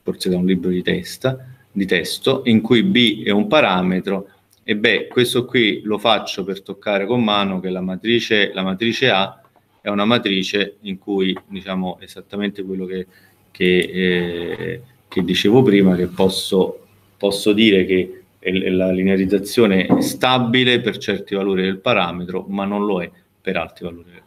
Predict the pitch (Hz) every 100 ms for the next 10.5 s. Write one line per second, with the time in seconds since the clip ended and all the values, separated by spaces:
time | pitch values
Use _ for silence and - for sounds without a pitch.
0 | _ 90 - 92 95 92 90 85 - -
1 | 90 90 92 98 95 95 95 90 92 -
2 | 92 - - 87 _ 92 87 90 87 87
3 | 87 85 - 87 - 92 _ - - _
4 | _ _ _ _ _ _ _ _ _ _
5 | _ _ _ - _ _ _ _ _ _
6 | _ _ _ _ _ _ _ _ _ _
7 | - _ _ _ _ _ 160 160 - 107
8 | 107 107 - - _ _ _ _ _ _
9 | 123 123 113 110 120 104 117 156 160 -
10 | - 117 98 -